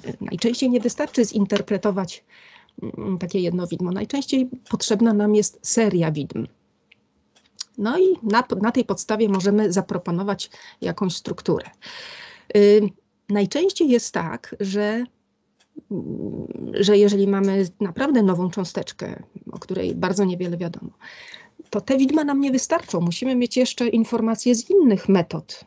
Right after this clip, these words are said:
mm, fizykochemicznych, na przykład ze spektrometrii mas, y, na przykład z analizy elementarnej, no i tak dalej, i tak dalej. Zatem, y, praca przy określaniu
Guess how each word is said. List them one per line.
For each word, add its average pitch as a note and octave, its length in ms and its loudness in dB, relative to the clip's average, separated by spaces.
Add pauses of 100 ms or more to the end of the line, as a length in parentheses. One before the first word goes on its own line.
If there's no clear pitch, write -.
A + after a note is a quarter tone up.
(240)
mm, E3+ 1080 -4
fizykochemicznych, F3+ 840 -2
na F4+ 120 2
przykład F#3 460 -2
ze F#3+ 100 -2
spektrometrii E3 720 -4
mas, - 340 -6 (1080)
y, F#3 280 0
na C#4+ 160 4
przykład A3 460 0
z G#3 60 -2
analizy F#3 400 -2
elementarnej, E3+ 920 -8 (420)
no C#4 380 0 (320)
i B3 80 4
tak G3+ 200 0
dalej, F3 300 2
i E3+ 40 -6
tak E3+ 180 -8
dalej. - 480 -12
Zatem, G3 500 0 (520)
y, F#3 340 0
praca A3+ 380 0
przy E3+ 480 -6 (500)
określaniu G3 680 0